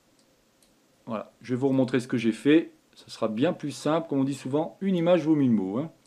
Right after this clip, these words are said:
Alors avant, on va faire en sorte bien évidemment d'effacer lui, parce qu'à mon avis il va me gêner. Voilà, parfait. Peut-être lui aussi, et normalement il n'y aura pas de souci.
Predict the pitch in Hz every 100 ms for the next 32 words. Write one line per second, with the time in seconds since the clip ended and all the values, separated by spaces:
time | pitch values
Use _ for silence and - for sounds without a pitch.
0 | - - _ _ _ _ _ _ - 139
1 | 175 196 175 - 165 160 175 151 156 156
2 | 160 165 143 143 143 151 - - 165 156
3 | - _ 135 147 165 143 - 131 131 139
4 | 147 131 117 110 120 139 143 143 120 -
5 | _ _ _ _ _ _ _ _ _ -
6 | 95 92 127 165 - 113 - - - 131
7 | 147 165 185 - _ _ _ _ _ _
8 | _ _ _ _ _ 143 147 143 - 127
9 | 113 - - 160 214 - _ _ - 117
10 | 127 123 123 156 - - 123 110 160 160
11 | - 135 131